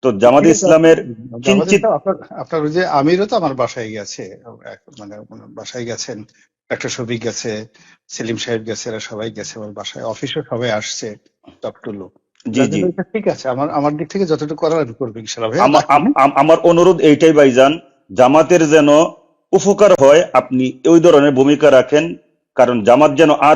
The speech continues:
Speaker 1: পুনরায় কোনো জুলুমের শিকার না হয়, আপনি সেই দিকে লক্ষ্য রেখে একটু বলবেন,
Speaker 2: এক-,
Speaker 1: কলম চালাইবেন, এটাই আপনার কাছে আমার অনুরোধ। আমরা যেন বে-,
Speaker 2: এক-,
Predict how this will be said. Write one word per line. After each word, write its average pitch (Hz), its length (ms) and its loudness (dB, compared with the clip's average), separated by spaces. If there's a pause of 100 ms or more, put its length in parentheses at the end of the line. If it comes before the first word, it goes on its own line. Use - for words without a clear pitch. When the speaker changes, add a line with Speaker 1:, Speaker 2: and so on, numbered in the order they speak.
Speaker 1:
পুনরায় 139 300 4
কোনো 120 220 -4
জুলুমের 123 340 0
শিকার 117 380 0
না 120 140 4
হয়, 127 340 2
আপনি 123 240 -2
সেই 160 220 0
দিকে 135 180 2
লক্ষ্য 127 300 2
রেখে 117 260 0
একটু 107 180 -4
বলবেন, 110 480 -2
Speaker 2:
এক-, 147 80 -2
Speaker 1:
কলম 117 200 0
চালাইবেন, 113 460 2
এটাই 151 220 2
আপনার 135 220 2
কাছে 117 160 0
আমার 110 140 0
অনুরোধ। 104 340 -2
আমরা 135 220 2
যেন 156 180 2
বে-, 143 120 0
Speaker 2:
এক-, - 200 -6